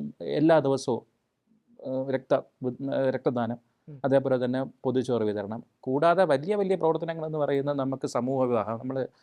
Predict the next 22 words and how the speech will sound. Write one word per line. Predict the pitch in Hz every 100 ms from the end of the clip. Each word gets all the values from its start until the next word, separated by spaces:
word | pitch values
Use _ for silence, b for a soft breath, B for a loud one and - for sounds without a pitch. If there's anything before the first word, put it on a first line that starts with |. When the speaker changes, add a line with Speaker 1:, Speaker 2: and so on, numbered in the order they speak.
| b b _
Speaker 1:
ഏഹ്, | - 127 123 127 127 123
സമൂഹ | 135 135 135 123 123
വിവാ-, | 123 123
വിവാഹം | 123 120 120
എല്ലാ | 117
വർഷവും | 113 - 117
നടത്തി | 104 104
കൊടുക്കാറുണ്ട്. | 101 95 98 95 95
Speaker 2:
ഉം. | -
Speaker 1:
ലാലേട്ടൻ | 117 117 117 110
ഫാൻസിൻ്റെ | 113 - 113
ഒരു | 107
സമൂഹ | 107 107
വിവാഹം | 107 101 104
നടത്തി | 101 101 98
കൊടുക്കാറുണ്ട്. | 98 - 95 98 101 _ _ _ _
മെഡിക്കൽ | 117 117 123 123 -
കോളേജിൽ | - 117 113 113
ആവശ്യമായിട്ടുള്ള | 107 110 107 110 107 104 101 104
വീൽ | 101 101 -
ചെയർ, | 101 95 101 - -
അതേപോലെ | 107 113 113